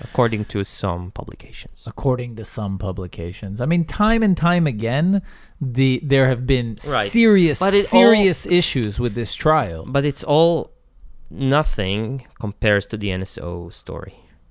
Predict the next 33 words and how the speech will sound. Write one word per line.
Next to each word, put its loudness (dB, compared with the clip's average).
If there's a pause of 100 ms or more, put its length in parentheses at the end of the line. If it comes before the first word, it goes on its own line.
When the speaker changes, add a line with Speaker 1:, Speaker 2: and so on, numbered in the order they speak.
(140)
Speaker 1:
The 0
N 6
S 2
O 4
Speaker 2:
But 0
Speaker 1:
story 2
is 2
Speaker 2:
and 4
you 6
Speaker 1:
so 2
Speaker 2:
think 4
Speaker 1:
much 4
Speaker 2:
it's -2
gonna 2
make 0
Speaker 1:
bigger. 0
Speaker 2:
a 0
difference? -4 (220)
Speaker 1:
I -6
think -2
so. 0
I -2
think -4
it's -14
gonna 0
make 0
some -2
difference. -6
I 2
don't 0
know 2
exactly -4
how, -8